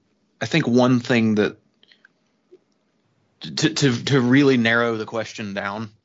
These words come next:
um, and to, to try to bridge the gap between our very foreign culture and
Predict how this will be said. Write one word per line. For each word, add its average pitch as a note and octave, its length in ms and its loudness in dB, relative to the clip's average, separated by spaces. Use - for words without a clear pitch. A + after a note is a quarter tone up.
um, G#2 400 -8
and G2+ 200 -8
to, G2+ 200 -6
to G2+ 240 -6
try G#2+ 220 -2
to G2 80 -2
bridge G#2 420 -4
the G#2 60 -6
gap G#2 260 -4
between G#2 240 -8
our G#2 140 -4
very G#2 240 -4
foreign G#2+ 480 -4
culture G#2 420 -4
and G2+ 400 -6